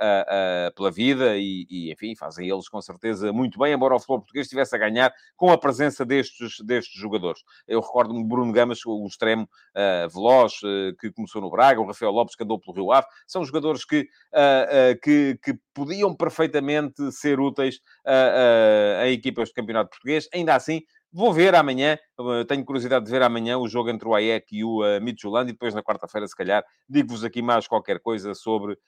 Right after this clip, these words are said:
ahm, sobre, ah, ah, sobre esta, sobre esta questão.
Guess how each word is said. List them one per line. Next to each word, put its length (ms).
ahm, 920
sobre, 760
ah, 600
ah, 40
sobre 300
esta, 340
sobre 260
esta 180
questão. 240